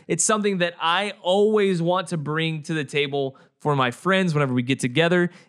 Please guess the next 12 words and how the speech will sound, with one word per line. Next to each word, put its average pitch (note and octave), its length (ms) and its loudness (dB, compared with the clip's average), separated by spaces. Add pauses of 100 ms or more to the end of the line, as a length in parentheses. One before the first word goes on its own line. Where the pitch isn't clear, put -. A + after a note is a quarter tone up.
There D#3+ 160 2
has F#3+ 480 -2
to G#3+ 100 0
be D#3+ 320 2
a D3 120 0
celebration D#3+ 800 -4
of D3 120 -12
wins. C#3+ 580 -8 (800)
Life G3+ 680 0 (240)
happens F#3+ 880 -2
fast. - 880 -4 (960)
And D#3+ 680 0